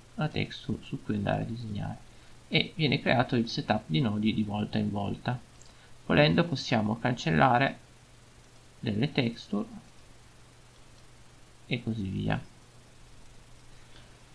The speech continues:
Vi sto facendo vedere la modalità texture perché la modalità material ha ancora un problema, cioè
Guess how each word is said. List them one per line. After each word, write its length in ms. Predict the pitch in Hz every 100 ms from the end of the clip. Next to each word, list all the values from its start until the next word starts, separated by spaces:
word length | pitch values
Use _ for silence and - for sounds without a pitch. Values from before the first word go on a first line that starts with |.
| - - - - - -
Vi 100 | -
sto 160 | 156 202
facendo 340 | 185 175 180
vedere 360 | 170 170 185 185
la 80 | 147
modalità 560 | 135 131 131 131 147
texture 480 | 143 117 113 - 120
perché 340 | 113 131 - 120
la 80 |
modalità 480 | 117 117 143 147 151
material 640 | 113 131 160 139 143 156 -
ha 80 |
ancora 580 | 117 120 - 117 107 104 - - - -
un 180 | - 131
problema, 560 | 117 110 98 95 98 -
cioè 260 | - 127